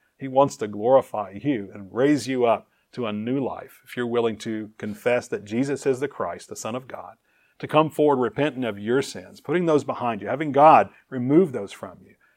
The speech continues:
as you enter into the waters of baptism and rise to a new life. If we can help you do that today, that would be our joy. We certainly want to help you do that. We want to encourage you to serve God with your whole heart in accordance with His will. If you already are a son of God,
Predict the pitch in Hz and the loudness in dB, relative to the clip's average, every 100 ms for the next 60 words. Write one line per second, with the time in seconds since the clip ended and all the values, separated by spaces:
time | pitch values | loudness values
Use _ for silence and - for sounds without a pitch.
0 | _ 123 110 117 139 139 131 120 117 110 | _ -10 -8 -4 -2 -2 -6 -2 0 2
1 | 120 117 117 98 90 - 95 - 98 _ | 0 -2 -2 -2 -4 -8 -20 -18 -20 _
2 | _ _ - 104 101 104 104 - 104 92 | _ _ -16 -8 -4 -2 -4 -8 -12 -10
3 | 101 104 90 - - - 143 135 117 123 | -10 -10 -12 -16 -18 -8 -6 -2 2 0
4 | 113 110 107 107 - 101 98 104 104 95 | 0 -4 -2 -2 -4 -6 -4 -4 -6 -6
5 | 101 92 85 78 120 107 - _ _ - | -4 -4 -6 -8 -8 -8 -10 _ _ -20
6 | - 131 113 135 110 110 107 107 110 104 | -12 -4 4 6 6 -2 -4 -2 -2 -2
7 | 104 110 110 117 110 92 87 - 131 110 | -4 -4 -4 -4 -8 -10 -10 -2 0 0
8 | 98 101 95 - 117 120 107 85 87 87 | -4 -12 -14 -6 -2 -2 -2 -4 -4 -8
9 | - _ - - - - - 170 - 92 | -14 _ -16 -14 -12 -4 2 2 0 -6
10 | 87 - _ _ _ 110 - 117 104 110 | -8 -12 _ _ _ -20 -4 -2 -2 -6
11 | - 107 104 92 - - _ _ _ _ | -10 -10 -10 -16 -18 -20 _ _ _ _
12 | _ _ - 135 151 151 156 151 120 120 | _ _ -8 -4 4 8 10 10 8 8
13 | 135 110 - 117 101 101 110 95 90 | 8 6 0 -6 -6 0 2 2 -2